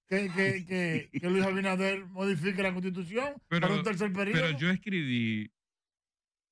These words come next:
Speaker 2: un trabajo en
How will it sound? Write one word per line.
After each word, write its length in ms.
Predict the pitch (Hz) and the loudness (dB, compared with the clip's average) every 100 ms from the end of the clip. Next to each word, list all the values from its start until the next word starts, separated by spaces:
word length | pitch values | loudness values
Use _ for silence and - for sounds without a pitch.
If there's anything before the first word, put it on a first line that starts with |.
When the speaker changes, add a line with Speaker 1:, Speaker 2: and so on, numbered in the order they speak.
| _ _ | _ _
Speaker 2:
un 180 | 165 185 | -2 0
trabajo 800 | 175 143 117 107 104 98 98 92 - | 0 -2 0 -2 -2 -4 -4 -8 -4
en 800 | 131 127 123 120 120 113 110 110 | 0 2 2 2 2 0 -2 -6